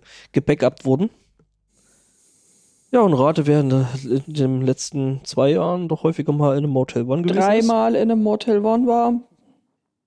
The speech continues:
Speaker 2: Ja.
Speaker 1: Sehr schön, Idioten.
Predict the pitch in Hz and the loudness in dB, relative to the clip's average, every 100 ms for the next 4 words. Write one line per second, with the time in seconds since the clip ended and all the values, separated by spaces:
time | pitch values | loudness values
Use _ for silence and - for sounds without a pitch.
0 | _ - - - - _ _ _ _ _ | _ -6 -4 -4 -8 _ _ _ _ _
1 | _ - 135 - - - _ - - - | _ -10 -8 -8 -10 -14 _ -20 -20 -20
2 | - 71 | -20 -20